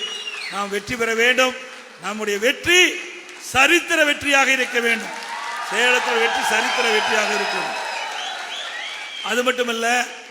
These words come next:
இங்கே நம்ம எதிர்த்து போட்டியிடுகின்ற வேட்பாளர், திமுக வேட்பாளர் யாருன்னு உங்களுக்கு தெரியும், அண்ணா திமுகவிலிருந்து போனவர். அங்க வேட்பாளரே கிடைக்கல. அண்ணா திமுகவிலிருந்து இறக்குமதி செய்யப்பட்ட வேட்பாளர் தான்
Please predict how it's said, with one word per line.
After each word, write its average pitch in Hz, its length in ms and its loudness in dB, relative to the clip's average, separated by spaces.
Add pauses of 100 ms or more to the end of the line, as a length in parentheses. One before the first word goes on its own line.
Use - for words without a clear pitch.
(600)
இங்கே 226 260 0 (220)
நம்ம 233 220 -4 (100)
எதிர்த்து 285 240 -2 (100)
போட்டியிடுகின்ற 240 560 -2
வேட்பாளர், 220 480 0 (1300)
திமுக 254 500 0
வேட்பாளர் 226 540 2 (1800)
யாருன்னு 233 300 0
உங்களுக்கு 220 280 -6
தெரியும், 220 260 -2
அண்ணா 254 140 0 (100)
திமுகவிலிருந்து 226 600 -4
போனவர். 190 320 -8 (760)
அங்க 240 220 0
வேட்பாளரே 262 540 6
கிடைக்கல. 240 320 4 (760)
அண்ணா 269 180 2 (140)
திமுகவிலிருந்து 247 680 0 (120)
இறக்குமதி 269 460 0
செய்யப்பட்ட 240 440 -4
வேட்பாளர் 247 480 -2
தான் 320 180 4